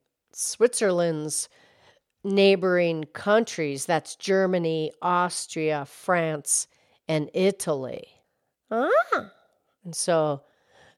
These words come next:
this is completely different than Sweden, which is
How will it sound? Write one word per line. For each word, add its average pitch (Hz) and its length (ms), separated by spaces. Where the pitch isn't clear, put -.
this 208 340
is 175 200
completely 185 520
different 185 340
than 147 180
Sweden, 151 800
which 147 280
is 143 380